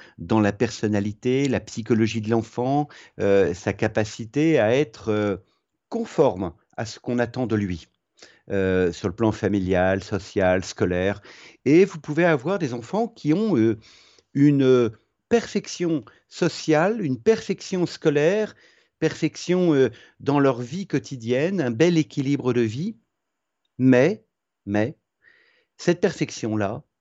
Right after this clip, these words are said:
n'est pas la perfection à laquelle vous faites allusion, évidemment, Gilbert, euh, qui est la perfection qui nous conduit au ciel. Le chemin de perfection, pour reprendre, euh,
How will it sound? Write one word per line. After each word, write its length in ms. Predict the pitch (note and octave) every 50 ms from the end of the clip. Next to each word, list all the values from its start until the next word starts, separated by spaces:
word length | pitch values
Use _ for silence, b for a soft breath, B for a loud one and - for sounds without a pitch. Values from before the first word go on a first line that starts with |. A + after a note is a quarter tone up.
| _ _ _ -
n'est 180 | C#3 D#3+ F3+
pas 200 | F3+ - F3 F3+
la 100 | E3 C#3+
perfection 760 | A#2 - A#2+ A2+ - - G#2+ - - - C3+ C#3 D3+ E3 - -
à 80 | - A2+
laquelle 400 | A2 A2 A2 - D3+ D#3 D3+ B2+
vous 120 | A2+ G#2+
faites 280 | - - C#3+ B2 - A#2
allusion, 440 | G#2 G#2 G#2+ G2 G#2+ C3 C#3+ C#3
évidemment, 440 | B2 G#2 F2+ F#2+ F#2+ G2+ G#2 A#2+ B2
Gilbert, 540 | G#2+ A2 G2+ F#2+ F2+ G2 G2 B2 E3 D#3 - b b b b b b b b b b b -
euh, 160 | G#2 G#2 G#2
qui 200 | G2 - - B2+
est 100 | C3+ D3+
la 120 | C#3+ A#2 G#2
perfection 640 | G#2+ A2+ G2+ - - G#2 - - - - C3 C#3+ D3+
qui 200 | - - - A2
nous 120 | G#2+ G2+
conduit 320 | G2+ - G2+ F#2 F2 G#2+ G#2
au 80 | F2+
ciel. 360 | - - - E2+ D#2 D#2+ - - _ _ _ _ _ B B B B B B B B B B B
Le 100 | A#2+ A2
chemin 300 | - - C#3 C#3+ F3 G3+
de 40 | F#3
perfection, 720 | - D#3+ B2+ - - A#2+ A2 - - - E3 F#3+ A3+ G#3+
pour 160 | F3 - G#2+
reprendre, 540 | G#2+ G#2 G2+ - - B2+ B2+ B2+ A#2 - F2+
euh, 200 | F#2+ F#2+ F#2+